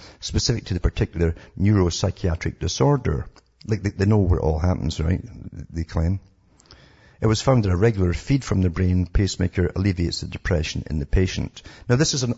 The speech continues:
this is old, old, old, old stuff, because they were doing this in the sixties. In fact, if you go back to the old talk that, um, I think it was, um,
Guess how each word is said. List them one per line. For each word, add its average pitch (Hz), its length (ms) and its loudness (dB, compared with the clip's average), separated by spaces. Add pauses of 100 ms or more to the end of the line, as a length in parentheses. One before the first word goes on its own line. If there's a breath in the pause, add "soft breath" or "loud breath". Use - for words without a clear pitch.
(120)
this 147 140 -6
is 123 180 -6
old, 143 380 2
old, 95 280 2
old, 87 320 2
old 139 280 2
stuff, - 520 -10
because 123 200 -6
they 135 40 0
were 127 60 0
doing 131 180 0
this 90 180 -2
in - 60 -6
the 87 40 -2
sixties. - 580 -8 (760 loud breath)
In 123 80 2
fact, 127 300 2
if 107 100 -6
you 104 40 -4
go 107 120 0
back 117 240 0
to - 120 -6
the 92 120 -2
old 90 480 0
talk - 340 0
that, - 340 -8
um, 85 300 0 (640 loud breath)
I - 80 -4
think 90 240 -4
it - 80 -10
was, - 220 -4
um, 76 260 -2